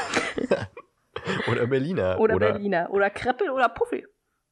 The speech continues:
Speaker 2: In anderen
Speaker 1: Ein Kräppchen
Speaker 2: Regionen.
Speaker 1: ist was anderes, oder?
Speaker 2: Aber in unserer, was? Nee, nee, da,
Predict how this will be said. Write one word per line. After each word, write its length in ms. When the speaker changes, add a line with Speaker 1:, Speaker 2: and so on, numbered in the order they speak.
Speaker 2:
In 280
anderen 340
Speaker 1:
Ein 60
Kräppchen 300
Speaker 2:
Regionen. 220
Speaker 1:
ist 120
was 100
anderes, 340
oder? 160
Speaker 2:
Aber 140
in 140
unserer, 460
was? 160
Nee, 160
nee, 200
da, 120